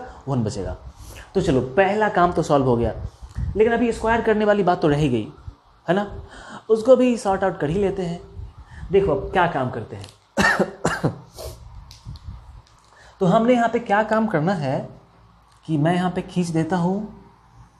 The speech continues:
इंडिया पाकिस्तान का बॉर्डर, और हमारे पास में जो ये है अभी, इसको मैं सॉल्व करता हूँ। थोड़ा सा दिमाग लगा लेना, ठीक है? तो बहुत ज़्यादा अच्छा, बहुत ज़्यादा मतलब क्लैरिटी आ जाएगी। यहाँ पे हमने क्या करना कि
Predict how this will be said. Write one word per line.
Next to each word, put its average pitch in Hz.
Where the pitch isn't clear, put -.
इंडिया 175
पाकिस्तान 180
का 175
बॉर्डर, 160
और 196
हमारे 202
पास 202
में 202
जो 208
ये 170
है 151
अभी, 175
इसको 226
मैं 226
सॉल्व 156
करता 110
हूँ। 101
थोड़ा 269
सा 277
दिमाग 247
लगा 240
लेना, 254
ठीक 202
है? 277
तो 202
बहुत 185
ज़्यादा 190
अच्छा, 175
बहुत 180
ज़्यादा 202
मतलब 196
क्लैरिटी 165
आ 120
जाएगी। 101
यहाँ 190
पे 233
हमने 226
क्या 214
करना 185
कि 175